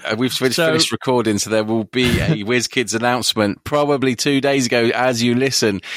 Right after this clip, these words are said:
Speaker 1: which we will not speak about because we don't know yet, or we'll be
Speaker 2: No, it
Speaker 1: hurriedly
Speaker 2: normally,
Speaker 1: trying
Speaker 2: it
Speaker 1: to meet
Speaker 2: normally,
Speaker 1: up.
Speaker 2: it normally happens right on top of when we record. So I would estimate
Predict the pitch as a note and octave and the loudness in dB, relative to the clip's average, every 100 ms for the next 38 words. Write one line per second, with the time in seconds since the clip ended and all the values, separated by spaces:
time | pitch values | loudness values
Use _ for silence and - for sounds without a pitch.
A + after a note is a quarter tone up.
0 | - - A2 - D#3 A#2 A#2+ B2+ C#3 C3 | -4 0 0 0 0 0 0 2 0 0
1 | - - D3 D3 - A#2 A2+ G2+ F#2+ - | -2 -2 -2 -2 -2 -2 0 0 -2 -8
2 | - - G#2 G#2+ A#2 A#2 A#2+ B2 A#2+ A2 | -6 -2 0 0 0 0 0 2 2 2
3 | F#2 - _ _ _ - G#2 G2 C#4+ E3+ | 0 -2 _ _ _ -4 -2 0 0 2
4 | A2+ B3+ C4+ G#3+ - G#3 C4+ C#4 A3+ - | 0 0 -2 -2 0 2 2 0 -2 -2
5 | - G#3 B3 C4 F#3+ G3 - F3 C#3 D3+ | -2 0 0 2 2 2 0 -2 0 0
6 | D3+ C#3 C3 D3+ - B2+ B2+ A#2+ A#2 A#2 | 0 -2 -4 -6 -6 -4 -4 -4 -8 -8
7 | - G#3 C#3 - C#3+ C#3+ G3+ A#3 B3+ G#3+ | -2 0 0 -2 -2 -2 -2 0 2 2
8 | G3 - - A#2 A2+ | 0 -2 -4 -2 -2